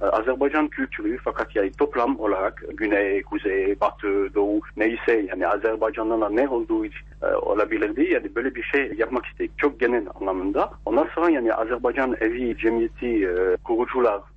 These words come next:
katılanlar her yerden gelebilir. Demek, e, ne hariçler için değil, e, yabancılar için değil, yani Azeriler için değil, herkes için yani.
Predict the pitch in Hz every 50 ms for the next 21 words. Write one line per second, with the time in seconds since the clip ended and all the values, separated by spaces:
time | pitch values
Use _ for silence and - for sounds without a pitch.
0 | - - 104 107 - 120 110 107 104 107 107 113 131 156 160 135 - - 92 101
1 | 113 127 139 139 143 147 156 151 127 110 104 - - - - - - 113 113 123
2 | 113 - - 110 104 101 101 98 95 95 92 95 98 104 117 131 131 123 107 -
3 | - - - - - - - 107 117 127 - - - 123 120 117 110 - - -
4 | - - - - - - - - 139 139 131 131 123 120 120 131 143 - - -
5 | 104 104 101 101 98 104 113 117 123 120 113 123 117 113 113 110 - 120 117 110
6 | 113 107 107 107 113 123 - - 107 101 98 107 107 104 107 107 110 113 113 120
7 | 117 120 120 113 - - - - - 117 113 104 107 101 113 120 123 - 113 -
8 | - 135 - - - - - 101 90 87 - - -